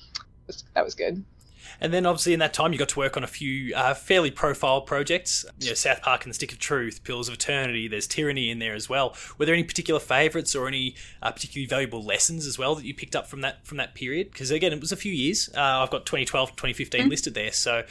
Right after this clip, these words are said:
Speaker 2: that's, that, you know, several
Speaker 1: Yeah, yeah.
Speaker 2: projects, uh, several very different projects, especially when you compare <laughs> South Park to the rest. Um, what did you take
Speaker 1: Right,
Speaker 2: from that
Speaker 1: right.
Speaker 2: period there?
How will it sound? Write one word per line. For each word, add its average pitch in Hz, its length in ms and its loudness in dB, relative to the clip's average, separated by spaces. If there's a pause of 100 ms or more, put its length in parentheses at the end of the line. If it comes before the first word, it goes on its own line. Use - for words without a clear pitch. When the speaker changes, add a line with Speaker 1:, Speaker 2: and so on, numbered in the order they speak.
(260)
Speaker 2:
that's, - 360 4
that, 151 380 -2
you 131 100 -4
know, 123 40 -4
several 165 320 6
Speaker 1:
Yeah, 170 60 8
yeah. 160 40 4
Speaker 2:
projects, - 680 2
uh, 123 280 0
several 135 300 -2
very 120 220 -2
different 143 420 -4
projects, 107 360 -2
especially - 320 -2
when 113 80 -6
you 104 80 -10
compare 117 420 0
<laughs> - 0 -
South - 300 2
Park - 260 0
to - 120 0
the 113 80 -4
rest. - 340 -2 (360)
Um, 135 580 4 (120)
what 190 200 0
did 196 180 2
you 160 40 -2
take 170 220 4
Speaker 1:
Right, 180 60 8
Speaker 2:
from 156 100 6
that - 80 4
Speaker 1:
right. 165 100 8
Speaker 2:
period 175 220 8
there? 104 160 -2